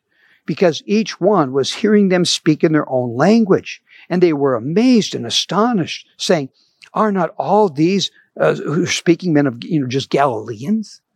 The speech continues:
Yeah. You see, they're all amazed. And then look at the,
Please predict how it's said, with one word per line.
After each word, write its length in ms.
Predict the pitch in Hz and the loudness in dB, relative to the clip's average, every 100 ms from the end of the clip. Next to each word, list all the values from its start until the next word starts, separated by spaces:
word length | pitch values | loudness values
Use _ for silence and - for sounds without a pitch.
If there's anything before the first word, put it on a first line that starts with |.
| _ _ | _ _
Yeah. 400 | - 151 143 - - - - - _ - | -6 -2 0 -2 -6 -20 -20 -20 _ 0
You 100 | 147 | 0
see, 340 | - 175 131 - | 2 2 2 -2
they're 200 | 170 175 | 0 2
all 200 | 165 170 | 2 2
amazed. 560 | 147 151 190 160 - 165 143 - - | 0 0 0 0 -4 -8 -8 -10 -6
And 180 | 170 185 | 0 0
then 160 | - - | 0 -2
look 220 | 196 214 | 0 0
at 80 | |
the, 100 | 196 | -2